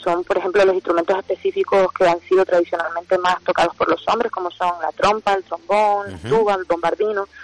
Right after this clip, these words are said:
Speaker 1: Son instrumentos donde hay menos tradición de mujeres, entonces encontrar a mujeres que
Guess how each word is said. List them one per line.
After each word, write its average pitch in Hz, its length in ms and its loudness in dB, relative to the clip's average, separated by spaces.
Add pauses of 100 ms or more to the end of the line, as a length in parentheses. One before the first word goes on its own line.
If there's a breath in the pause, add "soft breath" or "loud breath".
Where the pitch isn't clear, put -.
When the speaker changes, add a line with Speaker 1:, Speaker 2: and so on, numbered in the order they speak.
(140 loud breath)
Speaker 1:
Son - 160 -10
instrumentos 185 420 0
donde 196 220 2
hay 175 80 2
menos 180 240 -2
tradición 180 400 0
de 175 60 -2
mujeres, 196 500 2
entonces 170 420 -2
encontrar 170 440 0
a 170 40 2
mujeres 185 420 0
que 185 280 4